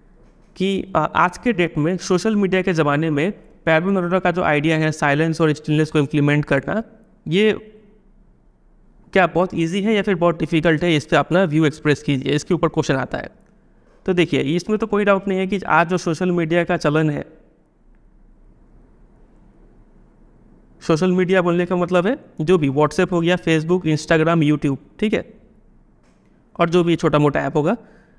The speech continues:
तो ये सोशल मीडिया का वजह से आज के टाइम पे साइलेंस रह पाना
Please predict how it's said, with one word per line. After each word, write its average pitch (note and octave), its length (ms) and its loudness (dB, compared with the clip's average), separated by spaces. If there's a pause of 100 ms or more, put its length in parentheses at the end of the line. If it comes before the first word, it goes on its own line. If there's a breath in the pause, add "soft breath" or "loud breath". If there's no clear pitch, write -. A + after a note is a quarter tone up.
(540 soft breath)
तो F#3+ 100 2
ये G3+ 200 -2
सोशल G#3+ 320 0
मीडिया G#3 280 0
का G3+ 100 -2
वजह E3+ 260 2
से D#3+ 360 -2
आज E3+ 220 0
के A3+ 140 -2
टाइम F3+ 380 -2
पे F3 200 -2 (400)
साइलेंस E3+ 560 0
रह D#3+ 200 2
पाना C#3 340 -2